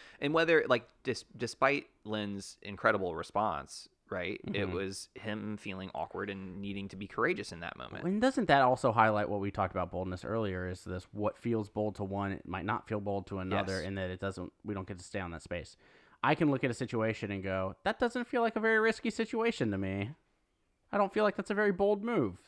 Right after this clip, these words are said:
Speaker 2: That seems like a fine move."
Speaker 1: I can see how that would be bold.
Speaker 2: Correct.
Speaker 1: I can absolutely
Speaker 2: When
Speaker 1: see
Speaker 2: if,
Speaker 1: how
Speaker 2: and,
Speaker 1: this situation
Speaker 2: and if
Speaker 1: would
Speaker 2: you
Speaker 1: be
Speaker 2: ask
Speaker 1: bold.
Speaker 2: Tenzin, he could be like, "No, that took a lot of courage. That was a very bold move."
Speaker 1: Exactly.
Speaker 2: Right?
Speaker 1: Yeah. Well, and it's the, I think what's,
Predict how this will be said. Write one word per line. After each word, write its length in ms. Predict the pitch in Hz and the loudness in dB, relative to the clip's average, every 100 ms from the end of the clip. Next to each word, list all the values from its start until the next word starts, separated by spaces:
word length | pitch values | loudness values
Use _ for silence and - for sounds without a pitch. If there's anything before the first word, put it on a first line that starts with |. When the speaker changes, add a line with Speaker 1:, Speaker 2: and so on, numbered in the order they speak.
| _ | _
Speaker 2:
That 160 | 180 180 | 0 0
seems 260 | 208 196 | 0 0
like 140 | 214 196 | 0 0
a 80 | 208 | -2
fine 460 | - 214 208 185 | -2 0 2 2
move." 100 | 107 | 2
Speaker 1:
I 140 | 98 208 | 4 4
can 160 | 262 | 2
see 180 | 262 220 | -4 -2
how 120 | 196 | 0
that 160 | 123 - | 2 2
would 100 | 104 | 0
be 80 | 101 | -4
bold. 520 | 85 85 87 92 - | -2 -2 0 -2 -4
Speaker 2:
Correct. 500 | - 233 285 104 - - | 2 6 6 4 2 4
Speaker 1:
I 80 | - | 4
can 160 | 180 | 4
absolutely 760 | - 139 151 117 113 196 294 - | -4 -6 -4 -2 2 4 4 6
Speaker 2:
When 120 | 175 | 8
Speaker 1:
see 80 | 180 | 8
Speaker 2:
if, 40 | |
Speaker 1:
how 80 | 196 | 6
Speaker 2:
and, 80 | - | 4
Speaker 1:
this 100 | 170 | 2
situation 320 | - 98 92 | -2 -2 0
Speaker 2:
and 100 | 143 | 2
if 40 | 165 | 4
Speaker 1:
would 60 | |
Speaker 2:
you 40 | 147 | 4
Speaker 1:
be 40 | |
Speaker 2:
ask 180 | 143 143 | 6 4
Speaker 1:
bold. 100 | 80 | 4
Speaker 2:
Tenzin, 340 | 175 202 135 | 4 6 4
he 120 | 127 139 | 4 4
could 100 | 135 | 4
be 80 | |
like, 220 | 131 113 113 | 4 4 4
"No, 120 | 123 | 4
that 120 | 113 | 4
took 160 | - 110 | 2 0
a 60 | |
lot 260 | 107 98 95 | 2 2 2
of 220 | 90 - | -2 -8
courage. 300 | - 90 90 | -4 -2 -2
That 100 | 95 | -2
was 100 | 87 | -4
a 60 | 87 | -4
very 200 | 90 90 | -4 -4
bold 300 | 80 73 71 | -6 -10 -10
move." 340 | 57 58 - - | -12 -14 -12 -10
Speaker 1:
Exactly. 500 | - - - - - | -8 -6 -6 -4 -2
Speaker 2:
Right? 220 | 104 - | -2 -2
Speaker 1:
Yeah. 200 | 90 71 - _ _ _ - - - - - | -4 -6 -8 _ _ _ -20 -20 -20 -20 0
Well, 120 | 202 | 2
and 120 | 190 190 | 4 2
it's 140 | 175 | 0
the, 300 | 143 135 110 | 2 2 4
I 60 | 117 | 0
think 200 | 208 170 | 2 4
what's, 240 | 123 - | 2 0